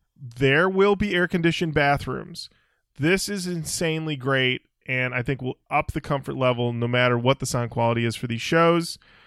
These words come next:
System of a Down, Slipknot, they're headlining. That's great. Matt's gonna listen to A Perfect Circle, Mayor de Nome, and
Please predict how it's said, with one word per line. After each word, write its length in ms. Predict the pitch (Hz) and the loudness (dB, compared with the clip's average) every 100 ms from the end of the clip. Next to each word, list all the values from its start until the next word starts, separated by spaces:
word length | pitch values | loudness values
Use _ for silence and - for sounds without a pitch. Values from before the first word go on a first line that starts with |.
| _ _ _ | _ _ _
System 400 | - 240 247 247 | -6 -2 -2 2
of 80 | 214 | 4
a 20 | |
Down, 200 | 190 180 | 4 4
Slipknot, 520 | 160 170 151 139 123 - | 2 0 0 0 0 -2
they're 100 | 143 | -2
headlining. 840 | 156 190 180 165 165 156 151 156 - | 2 2 2 0 0 -2 -4 -8 0
That's 260 | 156 156 | 0 0
great. 360 | - 127 120 - - | -2 -2 -2 -4 -6
Matt's 380 | 127 160 226 | 2 2 2
gonna 180 | - 208 | 0 0
listen 240 | 190 170 175 | 0 0 2
to 100 | 143 | 2
A 40 | |
Perfect 360 | 127 151 160 220 | 4 2 2 0
Circle, 500 | 156 139 147 143 143 _ _ _ _ | 0 2 2 0 -2 _ _ _ _
Mayor 380 | 123 117 123 175 | -4 2 6 6
de 100 | 233 | 6
Nome, 460 | 214 170 160 170 - _ - | 4 2 2 -2 -8 _ -4
and 520 | 139 151 151 147 143 | 0 2 2 -2 -6